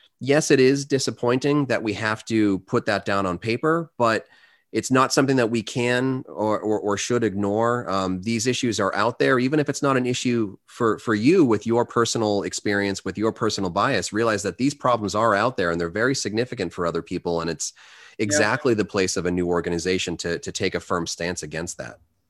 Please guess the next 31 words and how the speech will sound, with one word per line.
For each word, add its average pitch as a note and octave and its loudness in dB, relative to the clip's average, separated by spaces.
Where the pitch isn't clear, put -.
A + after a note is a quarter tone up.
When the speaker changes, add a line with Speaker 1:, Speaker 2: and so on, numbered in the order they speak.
Speaker 2:
Yeah. D#3 0
And E3 -2
it's, E3 -6
um, C#3+ 2
yeah, C#3 4
like C3+ 0
you C3+ -6
said, C#3+ 2
it's, A#2+ -8
um, A2+ -2
it's D3+ -2
not C#3+ 2
only C#3 2
towards B2 -4
customers, D#3 -6
it's A2+ -10
also A#2 -4
to - -12
put A#2+ -10
a A#2 -6
signal C3 -2
out C3 2
in B2+ 0
the, A2+ 0
in A2+ -4
the G#2+ -8
piercing A#2+ -4
industry A#2+ -4
itself. B2 -6
Uh, G#2+ -20
just C#3 -8